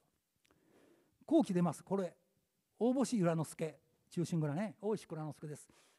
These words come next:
が、登場しますから。これもね、墨でね、こうし、兜のところ、パッと、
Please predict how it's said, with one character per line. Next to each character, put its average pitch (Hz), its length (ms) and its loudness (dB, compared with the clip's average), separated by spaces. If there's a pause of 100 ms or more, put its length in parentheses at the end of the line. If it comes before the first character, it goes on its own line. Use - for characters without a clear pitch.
が、 170 220 -10 (580)
登 202 160 2
場 190 100 -2
し - 100 -8
ま 165 100 -4
す - 80 -12
か 147 80 -12
ら。 117 100 -16 (1400)
こ - 160 -8
れ 254 80 -6
も 214 80 -6
ね、 156 120 -8
墨 339 280 -8
で 185 120 -4
ね、 127 180 -10 (920)
こ 262 140 -20
う 226 40 -20
し、 220 100 -18 (100)
兜 262 360 -10
の 185 60 -6
と 180 80 -12
こ 170 80 -12
ろ、 175 100 -14 (300)
パ 349 100 -12
ッ 392 60 -12 (200)
と、 - 140 -14